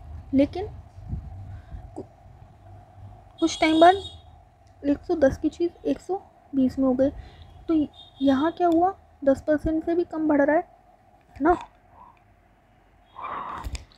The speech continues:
दस परसेंट से भी कम बढ़ रहा है ना, नाइन पॉइंट something बढ़ रहा है। तो क्या हुआ, महंगाई तो है, लेकिन rate of inflation क्या है, कम है।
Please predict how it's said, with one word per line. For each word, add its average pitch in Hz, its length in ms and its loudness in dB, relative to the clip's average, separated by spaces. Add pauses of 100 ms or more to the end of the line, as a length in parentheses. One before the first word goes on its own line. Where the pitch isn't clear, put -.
(180)
दस 262 180 4
परसेंट 320 340 -2
से 349 120 0
भी 359 80 -4
कम 302 220 0
बढ़ 269 160 6
रहा 240 120 6
है 220 60 2
ना, 339 120 -2
नाइन 277 260 2
पॉइंट 294 360 -6
something 294 320 -2
बढ़ 269 140 4
रहा 254 120 0
है। 277 140 -6 (560)
तो 370 60 -4
क्या 339 160 4
हुआ, 277 240 4 (440)
महंगाई 254 460 4
तो 349 160 0
है, 254 460 6
लेकिन 294 300 2
rate 294 400 4
of 320 100 -2
inflation 285 520 -2
क्या 330 120 4
है, 381 100 4 (520)
कम 277 200 6
है। 240 240 0